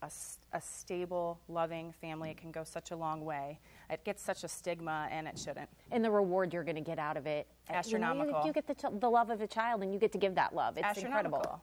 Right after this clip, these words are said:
Speaker 1: If
Speaker 2: Yep.
Speaker 1: that's what you're looking for, it's out there for sure.
Speaker 2: Kristen, real quick, how can people reach you if they are interested?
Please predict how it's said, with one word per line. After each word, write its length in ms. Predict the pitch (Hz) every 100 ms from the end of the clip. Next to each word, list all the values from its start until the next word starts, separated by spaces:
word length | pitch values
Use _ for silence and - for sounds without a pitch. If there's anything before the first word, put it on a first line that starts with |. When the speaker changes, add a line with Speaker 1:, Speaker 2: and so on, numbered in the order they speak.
| -
Speaker 1:
If 60 | 185
Speaker 2:
Yep. 80 | 180
Speaker 1:
that's 220 | 240 -
what 140 | 262
you're 100 | 247
looking 260 | 226 - 220
for, 220 | - 196
it's 160 | 175 -
out 160 | 139
there 140 | - -
for 140 | -
sure. 240 | - - -
Speaker 2:
Kristen, 320 | - 262 262 247
real 120 | 262
quick, 180 | 269 247
how 140 | 233
can 160 | 240 226
people 240 | 220 202
reach 260 | 185 190 208
you 100 | 196
if 140 | 180
they 160 | - 180
are 120 | 170
interested? 640 | 185 165 151 - 98 69